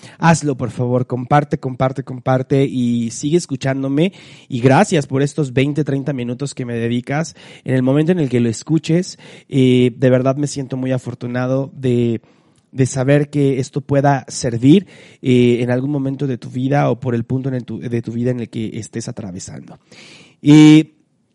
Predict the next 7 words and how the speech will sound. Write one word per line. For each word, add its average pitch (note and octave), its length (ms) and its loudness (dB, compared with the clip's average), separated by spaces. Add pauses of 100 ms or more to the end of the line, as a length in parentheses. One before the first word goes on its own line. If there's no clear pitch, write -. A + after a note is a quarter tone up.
(440)
hablamos F3+ 420 4
siempre F#3 420 6
del E3 160 6
valor C3+ 480 6 (800)
que C3 120 6
debemos B2+ 460 4
darnos, A2+ 640 0